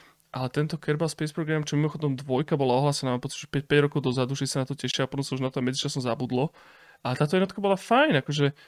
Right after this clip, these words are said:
ja si pamätám, že som to skúšal a, a pamätám si, že som s tým mal veľmi podobný vzťah ako, eh, už neviem, kde som to spomínal, ale myslím, že som niekde spomínal o, o, o eh,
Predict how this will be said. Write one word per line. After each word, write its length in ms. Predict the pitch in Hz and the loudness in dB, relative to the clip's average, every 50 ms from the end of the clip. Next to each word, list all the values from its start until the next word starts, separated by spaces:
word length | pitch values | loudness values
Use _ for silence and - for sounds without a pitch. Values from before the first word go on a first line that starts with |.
| _ _ _ - | _ _ _ -2
ja 80 | - | 0
si 80 | 175 - | 0 4
pamätám, 240 | - 285 277 262 226 | 4 4 6 6 4
že 40 | 240 | 4
som 60 | 214 - | 2 2
to 80 | 160 - | 0 0
skúšal 480 | - - 127 123 - - 123 123 123 - _ _ | 0 -2 0 0 0 0 0 0 -2 -6 _ _
a, 400 | - 135 135 131 131 127 131 127 | -8 -6 -4 -4 -2 -2 -4 -4
a 80 | - 123 | -4 -4
pamätám 400 | - - 139 143 147 147 147 139 | -2 0 0 0 0 0 -2 -2
si, 160 | 139 143 139 | -2 -2 -4
že 80 | 135 131 | -4 -4
som 400 | - - - - 135 135 131 131 | -4 -4 -2 -2 0 0 -2 -4
s 80 | - | -4
tým 160 | - - 131 131 | -4 -2 -2 0
mal 160 | 131 127 127 | 0 -2 -2
veľmi 240 | 127 127 139 139 - | -2 -2 -2 -2 -2
podobný 320 | 127 123 135 135 135 131 | -2 -2 -2 0 -2 -2
vzťah 480 | 123 - - - 127 127 135 - - - | -4 -4 -4 -4 -4 -4 -4 -6 -8 -10
ako, 320 | 131 - - 131 127 131 - - - - - - - _ - | -10 -8 -6 -6 -6 -6 -8 -14 -20 -20 -20 -20 -20 _ -12
eh, 840 | - 131 127 123 127 123 123 123 123 123 123 123 123 123 - - 143 | -10 -8 -8 -8 -8 -8 -6 -6 -6 -8 -8 -8 -8 -10 -10 -12 -10
už 60 | 139 | -6
neviem, 240 | - 147 147 139 127 | -4 -4 -4 -4 -4
kde 60 | 151 135 | -6 -8
som 80 | 117 | -8
to 80 | 127 123 | -8 -10
spomínal, 560 | - - - - 120 123 127 127 123 139 - _ _ - _ - | -12 -10 -10 -8 -6 -6 -4 -6 -6 -6 -8 _ _ -20 _ -12
ale 560 | 135 131 127 127 127 - - - 120 123 123 - - 110 117 - | -10 -8 -8 -8 -8 -10 -8 -8 -6 -6 -6 -6 -8 -8 -6 -6
myslím, 180 | 139 143 147 | -6 -4 -4
že 60 | 131 127 | -6 -6
som 160 | 139 151 139 | -4 -4 -4
niekde 160 | 123 123 - | -4 -6 -6
spomínal 400 | - 123 123 131 127 123 123 - - - - _ - | -4 -4 -2 -2 -2 -2 -4 -6 -12 -20 -20 _ -14
o, 80 | - | -10
o, 560 | 113 120 135 123 120 - - - - - 127 127 123 127 - - | -10 -8 -6 -6 -8 -8 -10 -10 -12 -10 -10 -10 -10 -10 -12 -14
o 120 | - - 127 127 127 127 135 - _ _ _ _ _ _ _ _ _ _ - - _ _ _ _ _ - | -14 -12 -12 -10 -10 -10 -12 -14 _ _ _ _ _ _ _ _ _ _ -20 -20 _ _ _ _ _ -14
eh, 240 | - 135 - - | -14 -12 -12 -14